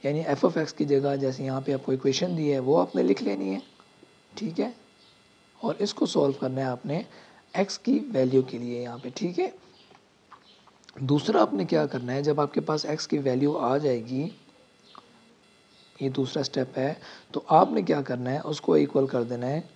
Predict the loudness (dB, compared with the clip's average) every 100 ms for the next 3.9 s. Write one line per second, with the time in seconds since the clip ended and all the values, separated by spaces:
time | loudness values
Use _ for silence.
0 | _ _ _ -20 _ _ -12 -6 -2 -2
1 | -2 -6 -4 -6 -2 -4 -4 -10 -6 -6
2 | -8 -18 _ _ _ _ _ _ _ -20
3 | -20 -20 _ _ -10 -8 -8 -10